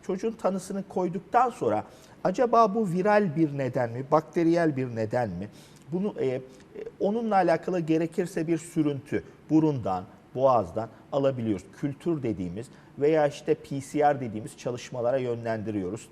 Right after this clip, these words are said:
tetkiklerimizi. Ondan sonra hastamızın gerek bir enjeksiyonla, iğne müdahalesi veya serum müdahalesiyle hem kan tahlillerini hem de ateşini düşürmeyi sağlıyoruz,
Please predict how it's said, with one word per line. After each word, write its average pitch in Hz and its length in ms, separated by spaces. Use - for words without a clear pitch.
tetkiklerimizi. - 800
Ondan 151 420
sonra 160 420
hastamızın 151 720
gerek 202 360
bir 185 220
enjeksiyonla, 147 960
iğne 143 260
müdahalesi 117 480
veya 156 300
serum 156 440
müdahalesiyle 113 680
hem 202 160
kan 180 280
tahlillerini 175 680
hem 208 200
de 185 140
ateşini 165 440
düşürmeyi 135 420
sağlıyoruz, 107 480